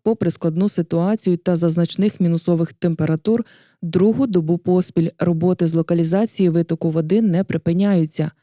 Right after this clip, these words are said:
Фахівці водоканалу працюють швидко, злагоджено, оперативно і запевняють, що полагодять центральний водогін якісно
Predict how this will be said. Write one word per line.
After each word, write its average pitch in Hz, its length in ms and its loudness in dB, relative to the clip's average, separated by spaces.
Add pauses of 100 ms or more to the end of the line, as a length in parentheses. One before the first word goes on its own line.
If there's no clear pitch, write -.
(500)
Фахівці 214 400 0
водоканалу 196 640 0
працюють 185 480 0
швидко, 214 680 -2
злагоджено, 170 680 0
оперативно 175 800 0 (120)
і 170 100 -2
запевняють, 175 800 0 (240)
що 226 220 -2
полагодять 185 600 0
центральний 170 500 0
водогін 165 480 0 (120)
якісно 180 640 -2